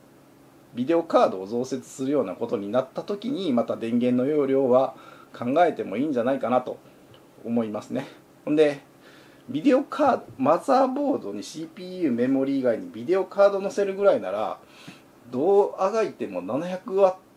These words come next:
とあれば十分じゃないかなと思うんですよ。七百ワット以上乗せるんであれば、ドライブを山ほど乗せるとか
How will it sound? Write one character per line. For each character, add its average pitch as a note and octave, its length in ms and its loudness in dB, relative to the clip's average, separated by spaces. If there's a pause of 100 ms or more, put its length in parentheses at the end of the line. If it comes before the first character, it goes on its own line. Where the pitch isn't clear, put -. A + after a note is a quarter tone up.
と G#2 120 -8
あ F#2 40 -6
れ F#2+ 60 -6
ば F2 160 -4
十 G2+ 180 -10
分 G#2+ 460 -6
じ A#2 100 -6
ゃ G#2 40 0
な A#2+ 100 0
い C3 80 -4
か - 280 -4
な C3 120 4
と - 220 -8
思 A2+ 280 -2
う G#2 60 -4
ん E2+ 60 -12
で D#2+ 80 -16
す - 60 -20
よ。 F2 140 -10 (300)
七 E3 160 0
百 G3 220 -4
ワ G#3 120 6
ッ G#3 40 -6
ト G#3+ 120 2
以 A#3 80 -4
上 F3 120 0
乗 A#2 120 -2
せ C#3 120 -2
る C3+ 120 2
ん A#2+ 60 -2
で G2+ 100 0
あ G2 40 2
れ F#2+ 80 -6
ば、 F#2+ 200 -2
ド G#2 80 -4
ラ D3 120 6
イ D3 60 0
ブ G#2 140 -10
を F2 60 -8
山 A2 220 -4
ほ A2 100 -8
ど F#2 100 -12
乗 F#2 120 -12
せ G2 140 -10
る F#2 100 -12
と E2 100 -10
か F2+ 320 -4